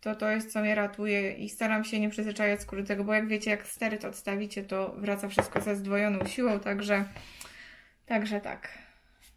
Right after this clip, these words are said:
I mogę wam pokazać jeszcze dwie rzeczy do domu, które z-, również zużyłam. E, płyn, e, do podłóg, Mister Magic o zapachu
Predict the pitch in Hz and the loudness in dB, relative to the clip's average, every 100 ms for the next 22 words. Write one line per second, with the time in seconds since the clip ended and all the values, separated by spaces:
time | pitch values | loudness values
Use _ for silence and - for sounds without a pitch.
0 | _ _ _ - 349 320 302 294 294 285 | _ _ _ -4 0 6 6 6 2 2
1 | 269 269 262 240 226 208 285 311 285 285 | 2 2 2 0 0 6 8 10 8 6
2 | 262 262 262 254 254 254 247 - 254 247 | 4 6 6 6 4 4 2 2 6 4
3 | 247 - 220 240 240 277 269 262 262 - | 2 -12 -10 -2 0 2 4 4 2 -4
4 | 254 240 254 247 247 254 247 - - _ | -2 2 4 6 6 6 0 -10 -20 _
5 | _ - - - - - - - - - | _ -20 -20 -20 -20 -20 -20 -20 -20 -12
6 | - 220 214 208 208 202 202 285 285 233 | 2 6 8 8 6 2 0 4 6 6
7 | 214 214 - 226 226 220 214 214 202 247 | 4 -2 -6 2 4 6 6 6 6 4
8 | 262 269 240 240 233 - 247 269 247 226 | 6 6 6 4 2 4 4 4 4 6
9 | 240 240 233 226 - 226 220 214 220 220 | 8 8 4 -4 0 2 2 2 4 4
10 | 220 226 214 226 | 4 0 2 0